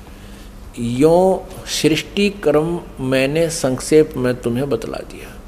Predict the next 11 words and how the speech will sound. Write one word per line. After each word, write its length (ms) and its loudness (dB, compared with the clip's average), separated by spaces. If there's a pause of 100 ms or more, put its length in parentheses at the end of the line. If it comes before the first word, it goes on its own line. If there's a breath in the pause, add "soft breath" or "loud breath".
(520 loud breath)
महानुभाव 760 2
देवताओं, 560 0 (1160)
ब्रह्मा, 520 0
विष्णु 460 -2
और 180 0
शिव 280 -2
को 180 4
दुर्गा 380 4
कह 180 2
रही 100 -6
है, 180 -12